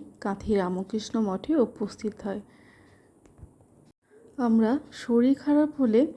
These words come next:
ডাক্তার দেখাই, কিন্তু মন খারাপ হলে ডাক্তার দেখাই না। তো সেই রকমই মন খারাপ নিয়ে সেই দম্পতিটি মিশনে বেড়াতে গিয়েছিল।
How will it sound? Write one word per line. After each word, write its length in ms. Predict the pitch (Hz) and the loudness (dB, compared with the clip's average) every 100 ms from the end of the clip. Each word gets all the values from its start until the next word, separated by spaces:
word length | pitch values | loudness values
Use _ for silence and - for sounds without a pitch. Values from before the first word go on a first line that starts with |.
| - - - _ _ | -14 -20 -20 _ _
ডাক্তার 440 | 226 214 - 254 | -4 -2 0 2
দেখাই, 460 | 226 196 190 202 262 - - - | 2 0 0 -2 -2 -4 -10 -2
কিন্তু 400 | 226 220 226 214 | 0 0 -2 -4
মন 400 | 196 202 233 311 | -2 2 4 4
খারাপ 420 | 320 285 269 262 - | 2 2 4 2 -2
হলে 220 | 196 214 311 - _ _ | -2 0 0 -2 _ _
ডাক্তার 420 | 214 196 - 233 | -8 -8 -4 -4
দেখাই 440 | 220 175 - 196 180 | -2 -4 -6 -8 -6
না। 220 | 180 180 - - - - _ _ | -6 -8 -12 -20 -20 -20 _ _
তো 160 | - 226 | 0 0
সেই 440 | 226 226 208 208 | 0 0 2 4
রকমই 540 | 226 247 294 269 226 294 - - 214 | 2 2 4 6 6 4 0 -12 -6
মন 300 | 208 208 247 | -2 0 0
খারাপ 420 | 277 - 240 220 220 | 0 -2 -2 0 -2
নিয়ে 400 | 185 180 220 294 247 | -4 -2 2 2 2
সেই 200 | 214 196 | 0 0
দম্পতিটি 960 | 180 175 185 196 208 233 208 220 302 - - - _ _ _ | -2 -4 -4 -2 -2 -2 -6 0 -2 -2 -14 -20 _ _ _
মিশনে 680 | 202 202 202 - 202 202 370 - _ - | -4 -2 -2 -4 -4 0 -2 -4 _ -12
বেড়াতে 540 | 190 185 170 165 - 349 - - | -6 -2 -2 -2 -2 -2 -2 -10
গিয়েছিল। 580 | 190 180 - 190 180 | -8 -6 -6 -8 -8